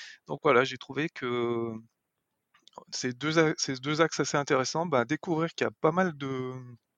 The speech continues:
de, de, de, d'outils qu'ils utilisent pour faire des, des représentations graphiques à partir de, de, d'un fichier texte, heu, de, de description et, heu, et puis, ben, un outil comme ça qui,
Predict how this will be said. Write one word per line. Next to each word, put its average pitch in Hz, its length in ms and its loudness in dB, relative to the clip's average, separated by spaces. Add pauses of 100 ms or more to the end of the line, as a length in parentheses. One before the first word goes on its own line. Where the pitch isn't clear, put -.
(540)
de, 117 460 -6
de, 120 340 -10
de, 120 200 -10
d'outils 151 280 -10
qu'ils 151 140 -6
utilisent 151 260 -6
pour - 220 -10
faire 143 180 0
des, 117 320 -4 (420)
des - 60 -4
représentations 139 800 -2
graphiques 135 420 0
à 117 60 -4
partir - 420 -4
de, 113 500 -6 (540)
de, 117 200 -6
d'un 117 180 -4
fichier 139 320 -4
texte, - 360 -2
heu, 113 280 -6
de, 113 300 -12
de 110 100 -10
description 123 580 -6 (600)
et, 156 200 8
heu, 120 480 4
et 127 80 -4
puis, - 160 -14
ben, 135 140 0
un 117 320 0
outil 131 240 -14
comme 127 160 -8
ça 160 160 -2
qui, 117 340 -14